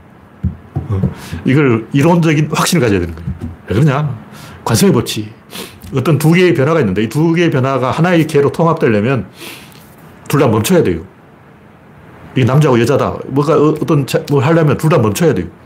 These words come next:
동물은 어떻게 하냐? 짝짓기를 할 때는 호르몬을 뿜는 거예요. 내 호르몬으로 상대방 호르몬을 바꿔야 돼.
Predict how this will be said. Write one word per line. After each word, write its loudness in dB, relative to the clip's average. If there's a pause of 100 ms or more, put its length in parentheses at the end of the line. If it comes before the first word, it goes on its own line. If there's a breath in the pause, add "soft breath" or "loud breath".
(1300 loud breath)
동물은 4
어떻게 -4
하냐? -4
짝짓기를 -2
할 -2
때는 -2
호르몬을 2
뿜는 -6
거예요. -14 (480 loud breath)
내 2
호르몬으로 2
상대방 0
호르몬을 2
바꿔야 0
돼. -10